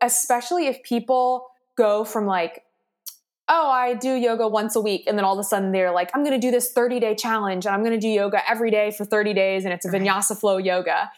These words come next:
Speaker 1: Then all of a sudden they're coming to me and they're like, "Oh
Speaker 2: Yeah.
Speaker 1: my gosh, my wrist is killing me, like, right here." And it's because they're usually, so when we're in a high plank, we're in wrist extension.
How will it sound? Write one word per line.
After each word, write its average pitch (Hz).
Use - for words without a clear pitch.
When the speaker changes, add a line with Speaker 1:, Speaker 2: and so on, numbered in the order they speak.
Speaker 1:
Then 381
all 269
of 277
a 311
sudden 302
they're 247
coming 294
to 247
me 214
and 208
they're 214
like, 208
"Oh -
Speaker 2:
Yeah. 320
Speaker 1:
my 330
gosh, 320
my 262
wrist 285
is 269
killing 294
me, 233
like, 185
right 247
here." 214
And 277
it's 254
because 285
they're 240
usually, 254
so 233
when 214
we're 214
in 240
a 233
high 214
plank, 196
we're 190
in 185
wrist 185
extension. 185